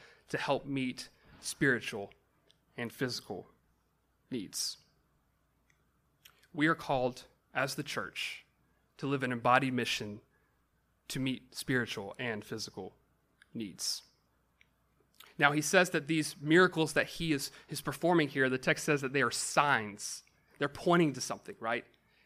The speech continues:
Like, if, if you're going to the monuments today and you're wondering where the White House is, I hope you know where the White House is if you live here, but if you're not from here and you're looking for one of the monuments, you look for signs that will point you to the real deal,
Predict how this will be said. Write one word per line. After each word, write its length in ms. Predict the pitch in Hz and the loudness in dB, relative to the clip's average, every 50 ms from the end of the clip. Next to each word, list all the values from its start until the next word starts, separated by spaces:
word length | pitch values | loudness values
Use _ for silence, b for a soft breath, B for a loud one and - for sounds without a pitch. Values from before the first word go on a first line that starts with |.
| _ - | _ -8
Like, 280 | 113 - 139 143 139 | -4 -2 -2 -2 -2
if, 120 | 151 139 - | -4 -4 -4
if 200 | 123 - - 151 | -4 -4 0 4
you're 180 | 160 175 180 | 6 6 6
going 300 | 165 147 165 165 170 165 | 6 4 4 4 4 4
to 240 | 165 - 165 156 151 B B B | 2 0 0 0 0 B B B
the 80 | 151 147 | 0 4
monuments 600 | 143 143 143 160 170 175 165 143 139 131 127 - | 6 6 8 8 8 6 6 6 4 2 0 -2
today 380 | - 135 123 127 117 113 120 | -6 -8 -4 -2 -2 0 0
and 100 | 123 127 | 0 0
you're 200 | 127 131 131 127 | 0 0 0 -2
wondering 320 | - 127 143 156 151 147 143 | -2 0 0 2 2 2 2
where 100 | 143 131 | 2 2
the 80 | 123 | 2
White 220 | 120 135 151 156 131 | 4 6 6 6 6
House 280 | 123 113 110 - - | 4 0 0 -2 -6
is, 160 | - 113 110 113 | -8 -6 -6 -4
I 120 | 113 113 | -4 -2
hope 180 | 135 143 139 - | -2 -2 -2 -2
you 60 | 131 | -2
know 80 | 120 | -2
where 60 | 113 110 | -2 0
the 60 | 117 | 2
White 120 | 120 117 | 2 2
House 160 | 110 110 104 | 0 0 -4
is 80 | 113 104 | -8 -12
if 100 | 107 104 | -12 -12
you 80 | 110 113 | -8 -6
live 160 | 120 117 - | -6 -6 -6
here, 100 | 110 110 | -4 -2
but 140 | 123 143 - | -2 0 0
if 80 | - | 0
you're 100 | 151 143 | 2 4
not 220 | 151 170 190 185 180 | 8 8 8 8 8
from 240 | - 190 175 165 | 8 8 8 8
here 300 | 143 135 123 120 123 131 B B B B B | 6 4 2 0 0 -2 B B B B B
and 80 | 151 | 4
you're 120 | 156 151 156 | 6 8 8
looking 320 | 156 180 185 180 196 180 | 8 8 8 6 4 0
for 280 | - - 180 156 147 151 | 2 4 4 6 6 6
one 100 | 147 151 | 6 6
of 60 | 151 | 6
the 80 | 147 135 | 4 4
monuments, 640 | 131 135 139 160 165 156 135 123 120 120 117 - - | 6 6 6 6 6 6 4 0 -2 -4 -4 -4 -2
you 100 | 151 151 | 0 2
look 240 | 147 147 151 139 - | 4 4 4 4 2
for 180 | - - 160 143 | 0 0 0 0
signs 560 | - - - - 175 170 160 143 135 139 131 | 0 0 2 4 4 6 6 4 2 2 0
that 140 | 151 147 160 | 0 0 0
will 120 | 156 147 | 0 -2
point 400 | 143 - - 180 170 170 165 - | -2 0 2 4 4 4 4 2
you 80 | 170 143 | -2 -2
to 120 | - 160 | -2 0
the 120 | 147 147 | 2 2
real 180 | 143 143 147 139 | 4 4 4 6
deal, 260 | 135 156 156 113 - | 6 6 6 4 4